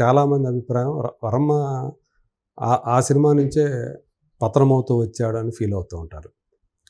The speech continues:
So అంత ముందు దాకా ఆయన చేసినటువంటి ఎంతెంత గొప్ప సినిమాలు కాదు కానీ అసలు ఇండియా, తెలుగు సినిమాని, ఇండియన్ సినిమా గతిని మార్చివేసేసాడు తను తీసిన సినిమాలతోటి.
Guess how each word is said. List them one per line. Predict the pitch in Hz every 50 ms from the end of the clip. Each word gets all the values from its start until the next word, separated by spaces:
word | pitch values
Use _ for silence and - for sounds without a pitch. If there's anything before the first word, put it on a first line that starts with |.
| _ _ -
So | 123 113
అంత | - - 113 123 120 131
ముందు | 120 120 120 135 147 147
దాకా | 139 143 139 135 120 135 127
ఆయన | 117 117
చేసినటువంటి | 110 104 113 113 113 - 117 113 107 110 104 92 98 95 107
ఎంతెంత | 113 120 117 123 113 113 113 113 104 101 - - - - _ _ _ _ _ _ _ _ _ _ _ _ _ _ _ _ _ _ _ - - 101
గొప్ప | 95 - 92 - - 170
సినిమాలు | 165 - 165 165 165 160 151
కాదు | 139 135 135 139 139 139
కానీ | 139 143 165 208
అసలు | 226 - - - - - 139 135 139 135 131 127 123 - _ _ _ _ _ - - - _ _ _ _ - -
ఇండియా, | 120 131 139 147 151 143
తెలుగు | 110 - 131 123 139 143 147
సినిమాని, | 143 143 135 131 131 123 120 120 120 117 123 127 123 120 120
ఇండియన్ | 113 117 120 135 143 143 139
సినిమా | 139 - - 127 120 120 123 117 113
గతిని | 110 98 92 - 117 120 117 180 180 180
మార్చివేసేసాడు | 160 131 120 120 - - - 107 98 - - 95 - - 98 87 82
తను | 87 - 101 95 92
తీసిన | - - 123 131 - 139 120
సినిమాలతోటి. | 113 - - 95 101 104 101 95 92 - 87 85 - - -